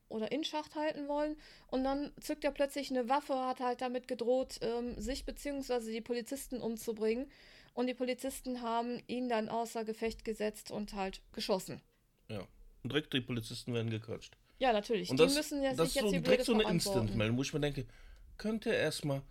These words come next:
Speaker 2: ermitteln, was da vorgefallen ist.
Speaker 1: Nein.
Speaker 2: Wer hat Schuld? Ganz entspannt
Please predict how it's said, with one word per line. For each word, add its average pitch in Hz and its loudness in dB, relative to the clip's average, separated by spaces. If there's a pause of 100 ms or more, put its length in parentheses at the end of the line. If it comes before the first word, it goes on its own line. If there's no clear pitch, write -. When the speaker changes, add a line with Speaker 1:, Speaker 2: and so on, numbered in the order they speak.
(280)
Speaker 2:
ermitteln, 214 4
was 113 0
da 147 0
vorgefallen 113 0
ist. 175 -4 (180)
Speaker 1:
Nein. 110 -4
Speaker 2:
Wer 202 4
hat 254 -2
Schuld? 196 2 (560)
Ganz 269 2
entspannt 151 0